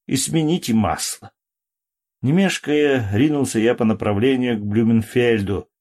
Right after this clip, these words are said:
Я взял весьма резвый темп, поскольку квитанция,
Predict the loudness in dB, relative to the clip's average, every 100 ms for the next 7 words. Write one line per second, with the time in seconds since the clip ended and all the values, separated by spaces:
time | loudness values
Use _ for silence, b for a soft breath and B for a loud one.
0 | _ _ _ -4 -2 0 2 2 0 0
1 | 0 2 4 2 2 0 0 0 2 0
2 | -2 -6 -2 0 0 0 -2 0 2 2
3 | 2 -2 -2 -2 -2